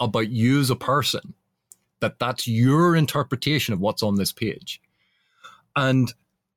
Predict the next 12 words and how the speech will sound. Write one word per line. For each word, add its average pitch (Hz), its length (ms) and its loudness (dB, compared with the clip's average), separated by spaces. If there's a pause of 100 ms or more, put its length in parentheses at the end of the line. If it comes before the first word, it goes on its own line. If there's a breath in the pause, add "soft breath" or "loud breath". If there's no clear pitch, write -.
(140)
you 202 100 2
know, 185 60 2
we, 165 220 2
we, 139 340 2 (520)
we 151 140 4
always 190 320 4
try 147 160 2
to 131 100 2
stay, 120 500 0
steer 135 360 0
clear 107 500 0
of 98 540 0